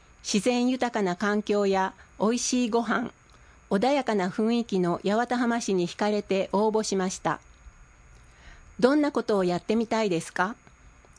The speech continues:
児童センターや児童クラブなどを訪問して、子どもたちと一緒に遊んだり、勉強したりなど、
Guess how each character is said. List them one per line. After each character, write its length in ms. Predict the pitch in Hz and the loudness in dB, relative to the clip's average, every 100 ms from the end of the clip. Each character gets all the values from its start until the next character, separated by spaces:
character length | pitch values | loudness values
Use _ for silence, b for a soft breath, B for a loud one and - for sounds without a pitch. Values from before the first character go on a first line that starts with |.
| b b b - | b b b -8
児 140 | 196 214 | -2 2
童 200 | 269 277 | 2 2
セ 200 | 285 285 | 0 0
ン 100 | 254 | 0
タ 180 | 202 | 0
ー 60 | 185 | 2
や 240 | 170 170 - | 2 0 -2
児 160 | 196 196 | -2 2
童 180 | 254 | 2
ク 140 | 269 285 | 2 0
ラ 100 | 285 | 0
ブ 100 | 226 | 0
な 140 | 196 | 0
ど 180 | 185 180 | 2 2
を 60 | 156 | 2
訪 240 | 185 208 | 2 2
問 260 | 208 202 202 | 2 2 -2
し 120 | - | -2
て、 260 | 185 180 - - b b b b | -2 -2 -6 -20 b b b b
子 120 | - 220 | -2 2
ど 100 | 247 | 2
も 120 | 254 | 0
た 160 | 226 | -2
ち 100 | 214 | -4
と 140 | - 185 | 0 0
一 80 | 190 | 0
緒 180 | - | 0
に 160 | 208 190 | 0 0
遊 240 | 185 233 226 | -2 -2 0
ん 80 | |
だ 140 | 226 202 | 0 0
り、 180 | 170 - - _ _ - | 0 -2 -12 _ _ -2
勉 220 | 214 240 | 2 2
強 240 | 254 262 262 | 2 0 0
し 80 | - | -2
た 120 | 254 | 0
り 120 | 233 | 0
な 120 | 190 | 0
ど、 220 | 175 - | 0 -4